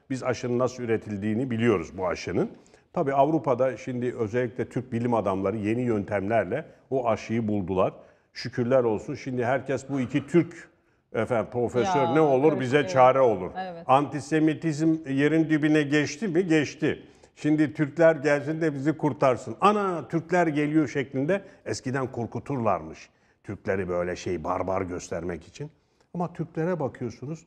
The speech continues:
Speaker 1: Yok, Türkler Avrupa'nın işlerine ya da Avrupa'da işte milyonlarca insan birbirlerini kırmış,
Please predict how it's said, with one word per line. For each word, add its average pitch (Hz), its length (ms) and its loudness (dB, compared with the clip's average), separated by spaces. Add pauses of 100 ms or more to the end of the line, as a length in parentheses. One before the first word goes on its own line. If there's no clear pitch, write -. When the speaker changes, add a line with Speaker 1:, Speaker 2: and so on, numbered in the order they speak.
(220)
Speaker 1:
Yok, 143 360 2
Türkler 131 420 -2 (420)
Avrupa'nın 120 540 2
işlerine 113 640 0 (320)
ya 110 120 0
da 120 100 4
Avrupa'da 110 480 0
işte 113 360 -2 (120)
milyonlarca 107 840 0
insan 101 360 -4
birbirlerini 104 400 -2
kırmış, 110 520 0